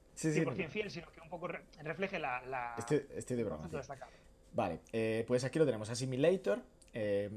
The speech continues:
Speaker 1: es un recurso del tipo virtual, como bien, bien ha dicho Gabriel, que son los, los, eh, arquetípicos de Apex. Cuesta cinco,
Speaker 2: Ujú.
Speaker 1: cinco recursos jugarla, y tiene la siguiente habilidad.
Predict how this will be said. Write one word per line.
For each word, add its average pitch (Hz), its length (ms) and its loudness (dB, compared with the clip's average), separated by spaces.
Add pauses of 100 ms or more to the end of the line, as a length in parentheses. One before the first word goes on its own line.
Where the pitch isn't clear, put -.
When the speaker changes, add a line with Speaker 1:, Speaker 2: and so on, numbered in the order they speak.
(140)
Speaker 1:
es 139 240 0
un 135 220 0
recurso 165 580 0 (200)
del 110 260 -2
tipo 117 260 0
virtual, 120 520 2
como 120 240 -2
bien, 127 220 0
bien 131 240 -4
ha 123 60 -2
dicho 123 220 -2
Gabriel, 123 340 -2
que 127 120 -6
son 117 160 -6
los, 113 240 -6
los, 101 600 -6
eh, 90 400 -8 (240)
arquetípicos 117 640 -4
de 95 120 -2
Apex. - 380 -6 (580)
Cuesta 131 320 0
cinco, 196 380 0
Speaker 2:
Ujú. 233 100 -4 (240)
Speaker 1:
cinco 135 220 -2
recursos 131 360 -4
jugarla, 147 360 2 (440)
y 151 140 0
tiene 165 260 4
la 147 80 6
siguiente 147 300 2
habilidad. 110 420 0